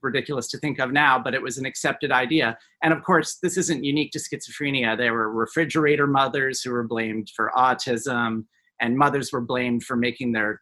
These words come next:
male children homosexual. You know, the, the, the, the mid-, middle of the twentieth century was not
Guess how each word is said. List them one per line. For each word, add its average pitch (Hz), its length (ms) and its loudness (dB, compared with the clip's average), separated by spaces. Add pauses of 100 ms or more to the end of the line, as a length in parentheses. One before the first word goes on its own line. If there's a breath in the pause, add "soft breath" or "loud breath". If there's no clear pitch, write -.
(160)
male 131 240 0
children 113 400 0
homosexual. 127 800 0
You 156 100 4
know, 139 40 -2
the, 147 160 -4
the, 156 180 -2 (140)
the, 143 140 -12 (140)
the 156 120 0
mid-, 151 240 0
middle 180 260 4
of 143 80 0
the - 80 0
twentieth 139 280 -2
century 127 420 -2
was 117 260 -4 (200)
not 139 200 4